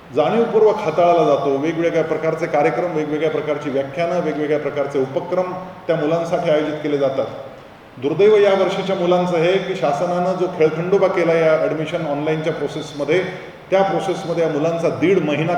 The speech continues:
खराब करून टाकला. परीक्षा तोंडावर आल्या आहेत, अनेकांनी प्रश्न लिहिलेत की परीक्षा तोंडावर आहेत आणि अजून अभ्यासाला just सुरुवात झाली आहे, अभ्यासक्रम पूर्ण होणार कसा? मला काळजी अभ्यासक्रम पूर्ण होण्याची नाही आहे.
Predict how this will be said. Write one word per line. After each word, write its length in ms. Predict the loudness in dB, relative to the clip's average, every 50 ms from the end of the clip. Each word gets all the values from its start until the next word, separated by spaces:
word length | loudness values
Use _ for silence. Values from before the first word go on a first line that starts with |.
| 0 2
खराब 140 | 2 0 0
करून 300 | 0 0 0 0 -2 -4
टाकला. 260 | -4 -4 -4 -6 -8 -8 -10 -16 -18 -18 -20 -16 -8 -6
परीक्षा 280 | -6 -6 -4 -2 -2 -2
तोंडावर 440 | 0 0 0 2 4 6 6 6
आल्या 160 | 6 6 6 4
आहेत, 120 | 4 4
अनेकांनी 360 | 2 0 -2 -4 -4 -4 -4
प्रश्न 320 | -4 -4 -6 -6 -6 -6 -4
लिहिलेत 300 | -2 -2 0 0 0 -2 -2 -8 -12 -14 -16 -16 -12 -10
की 60 | -6
परीक्षा 340 | -4 -4 -4 -4 -4 -4 -4
तोंडावर 440 | -2 -4 -4 0 0 2 2 2
आहेत 100 | 2 0
आणि 140 | -2 -2 -2
अजून 200 | -2 -2 -2 -4
अभ्यासाला 460 | -4 -4 0 0 0 2 2 0 0
just 200 | 0 0 0 -2
सुरुवात 600 | -2 -2 -8 -8 -8 -4 -4 0 2 2 4 4 4
झाली 300 | 2 2 4 2 2 2
आहे, 380 | 2 0 -4 -10 -12 -10 -10
अभ्यासक्रम 540 | -8 -4 -2 0 0 0 -2 -2 -2 -2 -2
पूर्ण 280 | -2 -4 -4 -4 -2 -2
होणार 300 | -2 -2 0 0 0 0
कसा? 640 | 2 0 0 2 2 2 2 2 -2 -4 -6 -8 -10 -12 -14 -16 -18 -18 -20 -20 -20 -20 -14 -8
मला 240 | -2 0 2 2 2
काळजी 340 | 2 2 2 2 4 4 4
अभ्यासक्रम 560 | 2 2 2 2 2 2 2 0 0 0 0
पूर्ण 200 | -2 -2 -2 0
होण्याची 380 | 0 0 2 2 0 0 0 0
नाही 240 | 0 0 0 0
आहे. 380 | 0 -2 -2 -4 -8 -12 -12